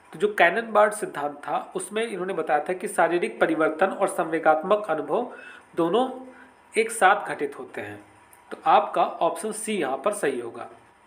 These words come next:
और अब बात करते हैं question number one की। एक शिकारी नैमित्तिक सार्थकता की अनुपस्थिति में भी निरंतर शिकार करता रहता है, यह कथन किसका उदाहरण है? तो ये कथन, जैसा कि मैंने बताया कि यहाँ पर दो options को लेकर थोड़ा सा confusion है,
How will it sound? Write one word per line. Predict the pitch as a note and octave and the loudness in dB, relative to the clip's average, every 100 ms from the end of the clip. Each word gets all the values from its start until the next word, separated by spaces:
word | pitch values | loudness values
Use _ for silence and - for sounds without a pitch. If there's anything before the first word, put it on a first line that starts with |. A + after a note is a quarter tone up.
| _ _ | _ _
और | - F3+ | 0 2
अब | G#3 | 4
बात | G#3 G3+ - | 6 4 4
करते | E3+ - | -4 -4
हैं | F#3 G#3+ | -4 -2
question | G3+ G#3 | -2 -2
number | F3+ F#3+ | 2 2
one | D#3 C3 | 2 0
की। | - A2 G#2+ - - F#3+ | -4 -14 -18 -20 -2 2
एक | G#3+ | 2
शिकारी | - D#3 F3+ F3+ | 2 0 2 2
नैमित्तिक | F#3 E3 D#3+ F3 - B3+ | 0 -2 0 -2 -4 -8
सार्थकता | - E3+ D#3+ - - F#3 | 2 4 4 0 0 2
की | F3+ G3 | 2 -4
अनुपस्थिति | D#3 D3+ - - E3+ G#3 | -6 -6 -6 -4 -6 -6
में | F3 C#3+ | -4 -4
भी | D3 G#3+ - - - - | -4 -8 -12 -18 -20 -4
निरंतर | E3+ F3 F3 F3 A3+ | 2 4 4 2 -2
शिकार | A3 F3 D3 F3 - | -2 0 2 2 2
करता | D#3 C#3+ C#3 | 0 2 0
रहता | B2+ A#2+ A#2+ | -2 -6 -10
है, | A#2+ - - D#3+ | -12 -16 -10 0
यह | F#3+ | 2
कथन | F#3+ - G3 - | 2 -2 -4 -6
किसका | D#3+ - D3+ | -2 2 2
उदाहरण | C#3 B2+ B2 | 2 -4 -8
है? | A#2 - - - - - | -10 -14 -18 -20 -20 -4
तो | G#3 | -2
ये | G#3+ C4+ | 0 2
कथन, | A#3+ - D#3+ D#3 | 2 2 0 -2
जैसा | E3 G3 | -4 -4
कि | G3+ | -6
मैंने | G3 G3 | -2 0
बताया | F#3 G3 | 4 4
कि | G3 G3+ | 2 0
यहाँ | F#3 | 2
पर | G3 | 2
दो | F#3 F3+ G#3 | 2 4 6
options | F3+ E3+ G3+ F#3 | 6 4 -2 -6
को | G3 | -2
लेकर | E3+ F3+ F3+ F3+ | 0 0 0 2
थोड़ा | G3 | 2
सा | F#3 | 2
confusion | G3 D#3+ E3+ C#3+ C#3+ | -2 -4 -6 -6 -2
है, | E3+ - | -2 -4